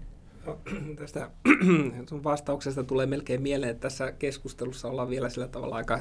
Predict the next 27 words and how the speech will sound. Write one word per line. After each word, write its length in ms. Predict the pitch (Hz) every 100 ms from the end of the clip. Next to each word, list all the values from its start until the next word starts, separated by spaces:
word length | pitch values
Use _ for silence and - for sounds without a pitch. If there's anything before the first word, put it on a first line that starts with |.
| -
spekulatiivisessa 1120 | - - - 131 120 113 110 104 127 120 123
vaiheessa 420 | 117 113 120 -
tai 120 | 123
sellaisessa, 440 | 127 107 - 123 -
että 140 | 120
ei, 240 | 110 107 -
ei 240 | 143 127
ehkä 200 | 127 -
ole 80 | 117
niin 200 | 120 - - - - - - - -
kovaa 360 | - 170 151 131
maata 480 | 143 147 131 135 135
alla, 320 | 135 120 117 123
ö, 420 | 147 127 113 - -
niin 200 | 135 127
näetkö, 460 | 143 135 135 113
että 360 | 101 104 123 110 - - - -
tässä 220 | 139 135
ehdoton 380 | 127 127 127 123
ykkösprioriteetti 1000 | 131 120 - - 110 113 - 104 104 101
olisi, 300 | 113 98 -
että 120 | -
saataisiin 340 | 85 - -
tää 140 | - 120
sote- 320 | - 147 139
ja 120 | 135
maakuntauudistus 1080 | 131 131 131 123 - - - - - 123 -